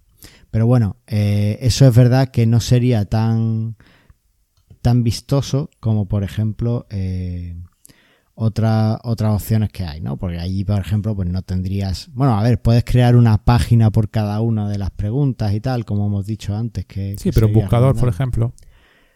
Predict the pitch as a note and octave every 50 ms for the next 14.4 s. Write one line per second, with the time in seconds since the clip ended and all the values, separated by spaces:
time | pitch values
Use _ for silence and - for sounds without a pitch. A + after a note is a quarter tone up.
0 | _ _ _ _ _ G#2+ G2+ F#2 - G2+ G#2 G#2 G2+ G2 G2 G2+ G#2 G#2+ G#2+ G#2+
1 | A2 G2+ G#2+ A2 A2 G#2+ G#2 G#2 G2+ F#2 - - F2+ F#2 F#2+ F2+ - _ _ _
2 | _ _ - A#2 A#2+ B2 A#2+ A#2+ A#2+ - - C3+ B2 - B2+ A#2 A2+ G#2 - A2
3 | A2 A2 A2+ A#2 A2 - A2+ G2 - - G#2+ - - B2+ B2+ A#2+ G2+ F2+ G2 F#2+
4 | G2+ G#2+ G2 - - A2 G#2+ G#2+ G#2 - - A2+ A2 A2 A2+ A2+ A2 G#2 - -
5 | A2 - A2 A2 G#2 - - A2 A2 A2+ B2+ C3+ - - A2+ - - A2+ A2 G#2
6 | G2+ A2 G#2+ A2+ A2 A2+ A#2 B2+ D3 F#3+ A3+ - _ _ _ _ _ _ _ _
7 | _ _ _ _ _ - G#2 G2 F#2 F#2 - F#2+ G2 G2+ F#2+ - - A2+ A2+ A2
8 | G#2+ A2 A#2 - - B2 A#2 G2 - A2+ A2+ G#2+ G#2+ G#2+ G#2+ C3 C#3+ C#3 C3 C3+
9 | C3 A2+ G2 G2 - - - C3+ C3+ - B2 A2+ A#2+ C#3+ D#3 C3 G#2 F#2 C3+ D#3
10 | - - B2 G#2 F#2 G2+ G2+ G2 G2 G2 - - G2 G#2 G#2+ A2+ B2+ C3+ C#3 C3
11 | B2+ B2+ B2+ - - - A#2 - A#2+ A#2 A#2 A2+ A2+ A2 G#2+ A2 G#2+ G#2 A2 A#2
12 | A#2 A2+ A2 G#2+ G#2+ G#2 G#2 G#2 G#2 G#2 G#2 G2+ G2 A2+ - - - A2+ G#2 G2
13 | - - A2+ G#2+ G#2 G2+ G2 G2+ A2 A2 G#2+ G2+ G2 F#2 - G2 F#2+ F#2+ F2+ G2+
14 | F#2+ - - - - - E3+ -